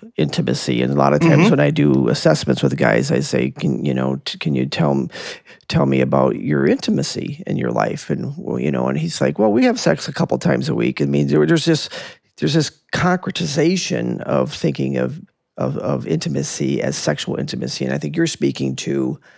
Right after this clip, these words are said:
Speaker 1: many ways that we connect with human beings, and
Speaker 2: Yeah.
Speaker 1: we need to get back to male-to-male intimacy that doesn't have to do with anything about sex.
Speaker 2: Stop sheeping it.
Speaker 1: Yeah.
Speaker 2: Stop going. And the whole
Speaker 1: Yeah.
Speaker 2: thing is, like, the things that always happened to me was people prescribing a narrative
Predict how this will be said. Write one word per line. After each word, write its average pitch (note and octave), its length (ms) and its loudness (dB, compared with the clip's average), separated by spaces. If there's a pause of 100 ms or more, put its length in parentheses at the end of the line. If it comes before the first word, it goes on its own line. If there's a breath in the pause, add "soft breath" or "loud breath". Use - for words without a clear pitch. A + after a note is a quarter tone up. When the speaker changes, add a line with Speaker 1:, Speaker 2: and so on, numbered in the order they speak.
(640 soft breath)
Speaker 1:
many F3+ 340 4
ways D3+ 420 2
that - 100 -4
we D3+ 120 0
connect C#3 420 -4
with - 120 2
human - 340 0
beings, C2+ 360 0
and F#3+ 60 6
Speaker 2:
Yeah. A3+ 120 6
Speaker 1:
we D3+ 80 2
need D2+ 100 -2
to D2+ 100 -2
get A#1+ 200 -2
back B1 320 -2
to D2+ 100 -2
male-to-male C#2 640 -2
intimacy - 640 -2
that D3 160 0
doesn't G3 260 0
have G3 180 4
to - 80 0
do - 140 2
with F#2+ 120 4
anything - 340 4
about - 280 0
sex. - 380 -6
Speaker 2:
Stop - 320 4
sheeping D3 520 0
it. D#3 160 2
Speaker 1:
Yeah. A2+ 180 2
Speaker 2:
Stop C#3+ 300 4
going. C3+ 280 2
And D#3 120 4
the E3 80 6
whole D#3+ 100 6
Speaker 1:
Yeah. - 60 2
Speaker 2:
thing F#3 120 4
is, D3 140 2
like, B2+ 240 0
the C3 220 0
things E3+ 340 0
that D#3 120 4
always C#3 360 4
happened A#2+ 460 0
to - 120 -6
me B2 200 2
was A2+ 420 2 (360 loud breath)
people D#3+ 280 0
prescribing B2 640 0
a A2+ 60 2
narrative A2+ 580 2